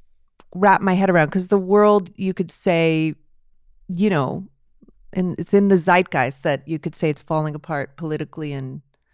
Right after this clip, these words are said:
environmentally, or s-, you know. But this, maybe something about that conversation of, like, a sci-fi positive,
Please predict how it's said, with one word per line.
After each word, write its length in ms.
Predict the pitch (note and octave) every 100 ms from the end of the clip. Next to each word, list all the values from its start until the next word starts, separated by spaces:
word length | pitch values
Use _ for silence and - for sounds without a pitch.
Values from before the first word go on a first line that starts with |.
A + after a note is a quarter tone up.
| _ _
environmentally, 760 | - E3 F3 E3 E3 D#3+ E3+ D3+
or 40 |
s-, 180 | D3+ - -
you 160 | A#3+
know. 220 | D#3 C#3 C3+ - - _ - -
But 160 | A3+ G#3+
this, 320 | A#3+ A#3+ -
maybe 280 | A#3+ C4 D#4
something 320 | - G#4 G#4
about 320 | F#4 D4 -
that 260 | A3 G#3+ -
conversation 840 | - A3 G#3 G#3 - G#3 G#3 G#3+ G#3
of, 200 | G3 G3
like, 360 | F#3+ E3+ _ _ _ _ _ _ _ _
a 40 | F#3+
sci-fi 920 | - - F#3+ F#3 - G3+ F#3 F3+ F3 -
positive, 1000 | - F#3 F#3 F3+ - E3+ D#3 D3 -